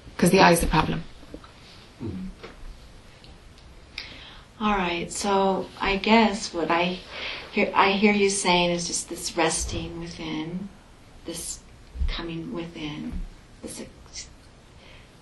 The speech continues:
Speaker 2: that's what the words I'm
Speaker 1: Yes, but,
Speaker 2: hearing you
Speaker 1: but,
Speaker 2: say.
Speaker 1: but for you,
Speaker 2: No.
Speaker 1: i-, i-, it's, for you, I would redirect you back to Byron Katie. And,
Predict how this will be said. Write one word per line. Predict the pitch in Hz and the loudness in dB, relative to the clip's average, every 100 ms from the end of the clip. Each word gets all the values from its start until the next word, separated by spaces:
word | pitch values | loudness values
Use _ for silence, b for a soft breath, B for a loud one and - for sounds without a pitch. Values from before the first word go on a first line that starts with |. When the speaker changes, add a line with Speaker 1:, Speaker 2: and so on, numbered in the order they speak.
| - - - - | -20 -20 -20 -16
Speaker 2:
that's | 170 - | -14 -12
what | 160 - | -12 -10
the | 160 | -8
words | 156 160 156 - | -4 -2 -2 0
I'm | - | 10
Speaker 1:
Yes, | 226 226 | 10 10
but, | - 220 | 8 6
Speaker 2:
hearing | - 202 | 8 6
you | |
Speaker 1:
but, | 220 220 | 8 8
Speaker 2:
say. | - 202 | 6 6
Speaker 1:
but | 233 226 | 6 6
for | - 226 | 8 10
you, | 214 247 269 | 12 12 12
Speaker 2:
No. | 285 - | 12 8
Speaker 1:
i-, | - | 4
i-, | - 233 226 220 214 | 8 8 8 6 6
it's, | 208 - | 6 2
for | - 226 | 8 10
you, | 214 262 277 - | 12 12 12 12
I | 214 | 10
would | 208 214 190 | 10 8 10
redirect | 220 202 196 - | 10 10 6 6
you | 190 | 6
back | 190 - | 6 6
to | |
Byron | 185 185 180 | 6 8 8
Katie. | 175 160 160 - - - - - - - - - B B B - | 6 4 2 -8 -20 -20 -20 -20 -20 -20 -20 -14 B B B 6
And, | 202 202 196 | 8 10 8